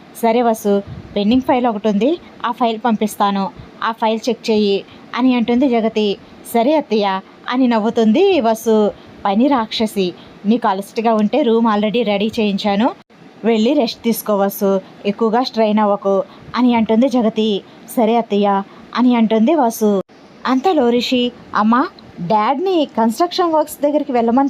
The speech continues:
చెప్పాను కదా, వెళ్ళారా?" అని అంటాడు. "వెళ్ళారు రిషి, అక్కడేం ప్రాబ్లం లేదు, నేను ఫోన్ చేసి కనుక్కున్నాను, already బయలుదేరారంట, వచ్చేస్తున్నారంట" అని అంటుంది జగతి. "సరే అమ్మా,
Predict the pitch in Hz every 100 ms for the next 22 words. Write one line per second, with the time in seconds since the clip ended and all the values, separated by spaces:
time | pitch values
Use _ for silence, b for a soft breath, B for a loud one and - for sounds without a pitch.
0 | 277 269 247 240 233 233 247 196 214 262
1 | 294 214 294 - B B - 285 285 254
2 | 247 233 233 226 202 - - - - -
3 | 202 208 254 302 240 - 214 208 214 B
4 | - - - - 202 240 277 233 202 233
5 | 220 202 190 185 202 233 233 220 220 233
6 | 214 - 233 202 214 202 190 185 185 B
7 | B - 190 190 226 285 220 214 233 247
8 | 220 196 185 196 202 208 208 254 247 220
9 | 208 190 180 185 180 B B B - 262
10 | 269 226 233 226 277 254 226 226 214 190
11 | B B - 240 220 247 202 196